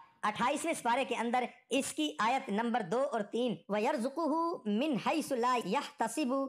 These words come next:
मन यतवक्कलु अलल्लाहि फहुव हस्बुहु इन्नल्लाहा बालिगु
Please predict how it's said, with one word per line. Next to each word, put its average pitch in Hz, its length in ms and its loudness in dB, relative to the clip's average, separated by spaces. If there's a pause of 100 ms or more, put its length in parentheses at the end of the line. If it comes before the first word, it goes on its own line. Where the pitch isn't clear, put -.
(100)
मन 269 280 0
यतवक्कलु 262 680 0 (200)
अलल्लाहि 240 640 2 (280)
फहुव 254 260 2 (140)
हस्बुहु 277 480 0 (140)
इन्नल्लाहा 240 680 2 (280)
बालिगु 233 480 2